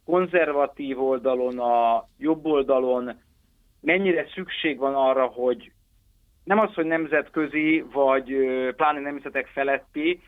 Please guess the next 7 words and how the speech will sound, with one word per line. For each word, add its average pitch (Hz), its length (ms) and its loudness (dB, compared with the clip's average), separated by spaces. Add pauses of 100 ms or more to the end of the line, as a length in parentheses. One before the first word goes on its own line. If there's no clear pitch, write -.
(160)
de 139 340 0
nemzetek 165 720 -2 (120)
közötti 139 720 -2
együttműködést 135 760 -8
elősegítő 131 920 -8 (240)
operációk 139 800 0
legyenek, 147 480 2